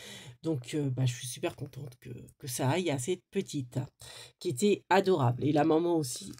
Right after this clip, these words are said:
adorable. Autrement, bah, moi, j'ai acheté, mais je me, j'étais très raisonnable. Je me suis pas non plus... Euh, euh, comment dire, j'ai pas dépensé à tort et à travers.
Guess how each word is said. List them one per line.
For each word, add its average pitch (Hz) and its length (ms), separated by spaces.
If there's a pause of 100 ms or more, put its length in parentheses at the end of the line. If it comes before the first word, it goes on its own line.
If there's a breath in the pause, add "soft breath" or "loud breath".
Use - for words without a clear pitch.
adorable. 165 500 (580 loud breath)
Autrement, 247 600
bah, 170 200
moi, 208 480
j'ai 185 440
acheté, 240 540
mais 214 140
je 190 160
me, 185 160 (320)
j'étais 196 400
très - 240
raisonnable. 190 680
Je 180 60
me 175 120
suis - 200
pas 190 180
non 180 180
plus... 196 460
Euh, 135 320 (1200)
euh, 131 560
comment 139 300
dire, 160 320
j'ai 123 180
pas 180 220
dépensé 160 640
à 131 120
tort 220 220
et 180 80
à 147 100
travers. 135 420